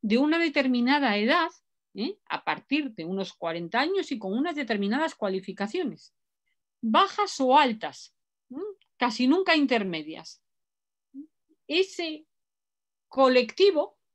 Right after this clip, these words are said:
ha sido el colectivo más beneficiado o más, mm, eh, ¿cómo diré?, atendido, ¿eh? con las medidas excepcionales de la pandemia.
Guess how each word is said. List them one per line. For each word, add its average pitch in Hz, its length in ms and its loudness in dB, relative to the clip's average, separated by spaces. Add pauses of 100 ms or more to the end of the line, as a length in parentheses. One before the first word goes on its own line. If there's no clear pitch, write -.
(360)
ha 208 100 -4
sido 294 280 -2
el 339 80 -6
colectivo 247 640 -4
más 240 600 2
beneficiado 202 1040 -6 (300)
o 185 180 -2
más, 226 500 0 (520)
mm, 180 560 -10
eh, 175 300 -12
¿cómo 226 260 -4
diré?, 226 300 -2 (120)
atendido, 196 880 2 (380)
¿eh? 247 200 -10 (320)
con 302 440 -2 (180)
las 175 320 -8
medidas 226 480 -2 (140)
excepcionales 294 840 -6 (240)
de 160 80 -14
la 147 100 -10
pandemia. - 300 -20